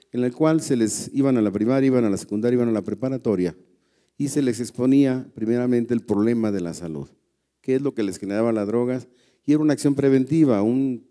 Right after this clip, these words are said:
una política muy barata que no costaba absolutamente nada, y sin embargo,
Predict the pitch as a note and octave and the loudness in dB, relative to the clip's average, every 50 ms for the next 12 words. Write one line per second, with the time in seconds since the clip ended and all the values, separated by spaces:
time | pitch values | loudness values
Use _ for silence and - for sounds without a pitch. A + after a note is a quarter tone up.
0 | _ - A#2+ B2+ C3+ B2 - B2+ B2 C3 C3 B2+ - B2 - G#2 G2+ A#2 C3 B2+ | _ -8 -4 -4 -4 0 2 2 4 4 2 0 -2 -6 -4 -4 0 0 0 2
1 | B2+ B2 B2 B2 A2 G#2+ G#2+ G2 - F#2 G#2 A2 A2 A#2 - A#2 A2+ A2 A2 G#2 | 0 -2 -2 -4 -4 -6 -8 -8 -4 -4 -4 -4 -4 -4 -4 -2 -2 -2 -2 -4
2 | - - G#2 A2 A2 A2 A2 A2 A#2+ A#2+ A#2 C3 B2+ B2+ A2+ G2+ G2+ F#2+ - _ | -4 -6 -4 -4 -4 -4 -4 -4 -4 -4 -4 -4 -6 -4 -4 -4 -4 -6 -8 _
3 | _ _ _ _ _ _ _ _ _ B2+ - C3+ C3 C3 B2+ B2+ C3+ C3+ C#3 C#3+ | _ _ _ _ _ _ _ _ _ -10 -6 -4 -2 -2 0 0 0 0 0 2
4 | C#3 D3 D3+ D3+ - - | 2 2 2 0 -2 -8